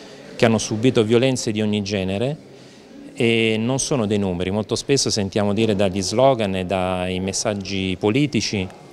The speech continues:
"Queste persone vengono qui, ma questi qui, eh, sono dei turisti, ma questi qui", no, questi qui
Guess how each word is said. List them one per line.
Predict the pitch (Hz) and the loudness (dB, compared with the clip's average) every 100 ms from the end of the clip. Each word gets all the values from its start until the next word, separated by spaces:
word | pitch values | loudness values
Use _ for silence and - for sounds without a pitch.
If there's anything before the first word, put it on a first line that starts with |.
| - - - - | -20 -20 -20 0
"Queste | 135 131 - | 2 4 0
persone | 120 104 - - 135 135 110 | 0 0 0 2 2 2 2
vengono | 104 107 101 98 | 0 0 2 0
qui, | - - 92 82 - - - - | 0 0 0 -2 -10 -16 -16 -8
ma | - 113 - | 2 2 2
questi | - 139 - 131 - - | 2 4 2 0 -4 2
qui, | 135 139 147 - - | 4 6 4 0 -2
eh, | 104 95 | 0 2
sono | - 120 110 | 0 0 2
dei | 104 | 0
turisti, | 98 110 110 87 - 95 | 0 2 2 2 -4 -4
ma | 90 101 | -2 -2
questi | - 131 - 120 | 2 2 2 -2
qui", | 117 98 | -2 -2
no, | 120 | -4
questi | 101 131 - 120 | -4 -4 -4 -8
qui | - 127 131 | -2 0 0